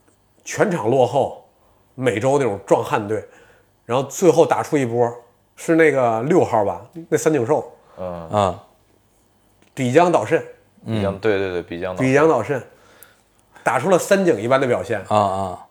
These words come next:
Speaker 1: 然后你发现就是日本这些人啊，谁一，每一场，就是你当时觉得，哎，这日本人最厉害的是这个老外。
Speaker 3: 嗯。
Speaker 1: 然后好，好多人说你这规划这人得三十多分儿，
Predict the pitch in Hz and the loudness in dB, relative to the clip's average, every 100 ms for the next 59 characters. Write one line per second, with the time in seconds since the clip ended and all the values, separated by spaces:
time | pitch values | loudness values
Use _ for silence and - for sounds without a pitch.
0 | _ - 180 220 160 240 247 226 196 139 | _ 0 2 2 0 2 2 0 0 -2
1 | - 226 175 120 135 175 110 127 107 - | -6 -4 -2 -4 -4 -4 -4 -6 -8 -14
2 | _ _ _ _ _ _ - - - - | _ _ _ _ _ _ -16 -14 -12 2
3 | 160 240 196 - - 156 131 160 113 104 | 4 4 0 -4 -8 -2 0 0 -4 -8
4 | - _ _ _ _ _ _ - 165 123 | -14 _ _ _ _ _ _ -4 -2 0
5 | 160 165 160 120 117 160 127 101 113 170 | 0 2 2 0 -4 -4 -4 -6 -2 0
6 | 151 139 104 92 135 127 110 101 101 98 | 0 -2 -4 -8 -6 -6 -4 -6 -6 -2
7 | 180 - - - - _ _ _ _ - | -2 -4 -18 -20 -20 _ _ _ _ -10
8 | 120 110 101 113 131 120 135 170 175 131 | -4 -2 -2 0 0 2 2 2 0 -4
9 | 110 127 269 247 247 120 101 95 104 107 | -6 -4 -6 -6 -8 -8 -6 -6 -6 -6
10 | 117 104 92 92 98 | -4 -6 -6 -8 -8